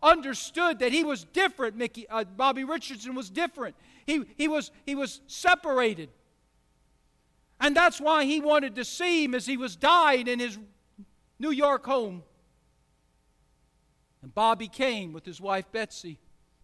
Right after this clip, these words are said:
And Mickey Mantle gave his life to Jesus.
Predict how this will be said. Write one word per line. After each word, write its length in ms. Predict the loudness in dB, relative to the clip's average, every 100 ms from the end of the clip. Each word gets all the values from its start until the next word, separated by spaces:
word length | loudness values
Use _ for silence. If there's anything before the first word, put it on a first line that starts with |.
| _ _ _ _ _ _ _ _ _ _ _ _ _ _ _ _ _ _ _ _ _ _ _ _ _ _ _ _ _ _ _ _ _
And 120 | -12
Mickey 260 | -8 -8 -8
Mantle 380 | -4 -4 -4 -8
gave 240 | -8 -8
his 160 | -8 -6
life 280 | -6 -6 -14
to 60 |
Jesus. 680 | -18 -16 -16 -16 -16 -16 -18